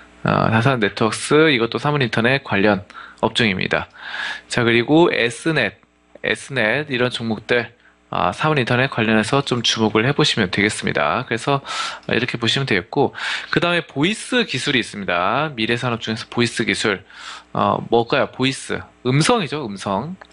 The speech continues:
음, 음성 관련해서 보시면 되고, 현재 이렇게 이미 상용화되어 있는 과정에 놓인 것이죠. 그래서 목소리를 인속-,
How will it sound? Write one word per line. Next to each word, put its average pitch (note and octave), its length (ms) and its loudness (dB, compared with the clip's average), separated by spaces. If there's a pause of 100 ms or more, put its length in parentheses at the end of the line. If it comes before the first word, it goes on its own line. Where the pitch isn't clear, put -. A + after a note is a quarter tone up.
(100)
음, G#2+ 180 -8
음성 A#2+ 300 2
관련해서 G#2+ 600 2 (300)
보시면 A#2+ 300 0
되고, D3 480 4 (380)
현재 F3+ 280 2
이렇게 D3 600 0 (160)
이미 B2+ 240 -2
상용화되어 G3 960 2
있는 A2+ 280 -2
과정에 G#2+ 420 2
놓인 G#2+ 280 0
것이죠. D3 520 0
그래서 - 360 0 (300)
목소리를 F#3+ 500 4
인속-, A2+ 360 -2